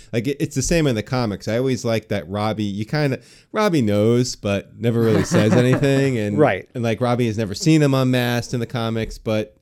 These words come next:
Speaker 1: again, he acts like he knows he, that he, he's got one on Peter, kind of.
Speaker 2: Right.
Speaker 3: Right.
Speaker 2: Right.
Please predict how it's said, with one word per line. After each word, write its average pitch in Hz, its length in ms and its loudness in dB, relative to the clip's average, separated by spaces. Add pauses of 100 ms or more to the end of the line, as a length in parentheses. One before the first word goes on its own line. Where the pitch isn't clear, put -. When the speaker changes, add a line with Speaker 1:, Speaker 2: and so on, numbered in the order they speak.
Speaker 1:
again, 110 580 -2 (180)
he 139 240 -2
acts 123 300 -6
like 107 140 -2
he 104 160 -4
knows 95 600 -6 (260)
he, 110 240 -8
that 110 180 -4
he, 127 140 2
he's 120 240 -10
got 104 220 -8
one 95 180 -6
on 92 220 -6
Peter, 85 320 -10
kind - 240 -20
of. - 120 -20
Speaker 2:
Right. 117 440 -8
Speaker 3:
Right. 104 320 -6
Speaker 2:
Right. 50 300 -12